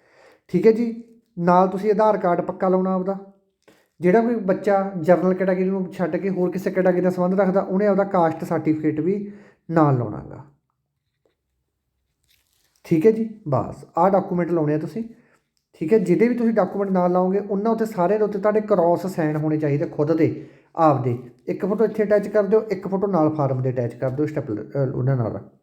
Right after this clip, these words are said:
ਠੀਕ ਹੈ ਜੀ, ਤੇ ਜਿਹੜਾ ਐਡਰੈਸ ਦੱਸਿਆ ਤੁਹਾਨੂੰ ਉਹ ਤੋਂ ਭੇਜ ਦਿਓ। ਬਸ ਆਹ ਪ੍ਰੋਸੈਸ ਆ ਸਾਰਾ। ਤੇ ਧੰਨਵਾਦ ਮੇਰੇ ਦੋਸਤੋ, ਜਿਉਂਦੇ ਵੱਧਦੇ ਰਹੋ। ਜੇ ਕਿਸੇ ਬੱਚੇ ਨੂੰ ਫਿਰ ਵੀ ਕੁਛ ਨਹੀਂ ਪਤਾ ਲੱਗਦਾ ਤਾਂ ਤੁਸੀਂ ਮੈਨੂੰ ਮੈਸੇਜ ਕਰ ਸਕਦੇ ਹੋ WhatsApp 'ਤੇ।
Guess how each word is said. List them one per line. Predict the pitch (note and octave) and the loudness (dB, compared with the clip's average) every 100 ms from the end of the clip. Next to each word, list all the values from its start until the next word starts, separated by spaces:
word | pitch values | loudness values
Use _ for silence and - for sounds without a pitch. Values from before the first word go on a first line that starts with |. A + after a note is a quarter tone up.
| _ | _
ਠੀਕ | D3 G3+ | 0 2
ਹੈ | |
ਜੀ, | A3+ A#3+ - - - - | 2 0 -6 -16 -20 -6
ਤੇ | E3+ | 2
ਜਿਹੜਾ | F#3 | 4
ਐਡਰੈਸ | A3 G#3 F#3+ | 4 2 0
ਦੱਸਿਆ | F3+ F#3+ | -4 -6
ਤੁਹਾਨੂੰ | F#3+ F3+ | -4 -4
ਉਹ | F3+ | -4
ਤੋਂ | F#3 | -2
ਭੇਜ | G3+ D3 | 0 0
ਦਿਓ। | E3 A3+ - - _ _ D#3 | -2 -6 -8 -20 _ _ 0
ਬਸ | D3 D3 - D#3 | 0 0 -2 0
ਆਹ | E3+ F3+ | 2 0
ਪ੍ਰੋਸੈਸ | F3 D3+ C#3 D3+ | -2 -2 -2 -2
ਆ | |
ਸਾਰਾ। | C#3+ F3+ G#3 G#3 - _ _ - | -2 -2 -2 -6 -20 _ _ -8
ਤੇ | D#3 | 0
ਧੰਨਵਾਦ | G#3 F3+ E3+ | 2 4 2
ਮੇਰੇ | F#3 F#3+ | 2 2
ਦੋਸਤੋ, | F#3+ F#3 G#3+ G3+ | 0 0 -4 -4
ਜਿਉਂਦੇ | D#3+ D#3 D3+ | -2 0 2
ਵੱਧਦੇ | D#3+ E3 F#3 | 2 2 0
ਰਹੋ। | G#3 G#3+ | 0 0
ਜੇ | F3 E3 | -2 -2
ਕਿਸੇ | F#3 | -2
ਬੱਚੇ | F#3 F3+ | -2 -4
ਨੂੰ | F#3+ | -2
ਫਿਰ | F3+ F#3+ | -2 -2
ਵੀ | |
ਕੁਛ | G#3 F#3+ | -2 -4
ਨਹੀਂ | G3+ | -4
ਪਤਾ | G3+ F#3 | 0 2
ਲੱਗਦਾ | F3 F3+ F#3 F#3 - - _ - | 2 2 0 -2 -6 -20 _ -12
ਤਾਂ | |
ਤੁਸੀਂ | F3+ E3+ | -8 -2
ਮੈਨੂੰ | F#3 F3+ | 0 2
ਮੈਸੇਜ | D3 C#3+ E3 | 2 0 -2
ਕਰ | F3+ E3 | 0 0
ਸਕਦੇ | F#3+ F#3 F#3 | -2 -2 -2
ਹੋ | F3 | 0
WhatsApp | E3 - G#3 | -2 0 0
'ਤੇ। | G3+ G3+ G#3 - | 0 -2 -2 -10